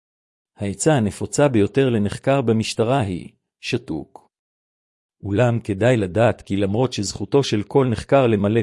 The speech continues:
פיו מים, הרי שעובדה זו תעמוד לו לרועץ בבוא העת. אם אין לך מה להסתיר, התייעץ עם עורך דינך. ייתכן שעדיף לך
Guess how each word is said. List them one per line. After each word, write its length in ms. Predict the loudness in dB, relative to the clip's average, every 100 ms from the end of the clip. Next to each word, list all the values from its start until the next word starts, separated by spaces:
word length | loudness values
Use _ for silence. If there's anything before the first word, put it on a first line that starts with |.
| 0
פיו 240 | -4 -2
מים, 440 | -2 -2 -4 -12 -20 _ _ _ _
הרי 240 | -2 0
שעובדה 540 | 0 -2 -2 -2 0 0
זו 180 | -2 -2
תעמוד 460 | -2 0 0 0
לו 180 | 2 4
לרועץ 460 | 4 2 0 -2 -4
בבוא 320 | -2 0 -2
העת. 480 | -4 -10 _ -20 _ _ _ _ _ _ _ _ _ -4
אם 160 | -2 0
אין 240 | 0 2
לך 200 | 0 0
מה 240 | 0 2 2
להסתיר, 640 | 2 -2 -4 -2 -2 -2 -10 _ _ -10
התייעץ 580 | -2 2 4 4 2 0
עם 80 |
עורך 340 | 2 2 -2 -2
דינך. 320 | -4 -2 -6 -8 -12 _ _ _ _ _ _ _ _ _
ייתכן 500 | -6 -4 -2 0 0
שעדיף 440 | 2 0 0 -2 -4
לך 220 | -2